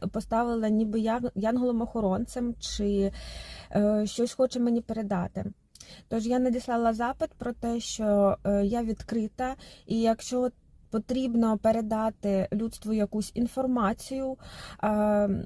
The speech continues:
тим душам, які потребують цього, які якраз, е, у такому становищі знаходяться. Е, тому зараз спробую зв'язатись та передати цю інформацію, і якщо вона піде. Але хотіла, е, також додати, бо не закінчила.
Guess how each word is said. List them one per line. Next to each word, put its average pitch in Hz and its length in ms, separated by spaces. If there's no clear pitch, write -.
тим 247 200
душам, 254 400
які 226 280
потребують 233 640
цього, 233 360
які 226 640
якраз, 220 600
е, 208 200
у 214 240
такому 226 400
становищі 214 800
знаходяться. 208 720
Е, 208 180
тому 247 240
зараз 240 480
спробую 220 480
зв'язатись 220 500
та 202 180
передати 208 520
цю - 140
інформацію, 220 840
і 208 120
якщо 202 280
вона 202 200
піде. 190 320
Але 220 340
хотіла, 208 880
е, 190 280
також 202 280
додати, 190 460
бо 185 140
не 190 100
закінчила. 185 580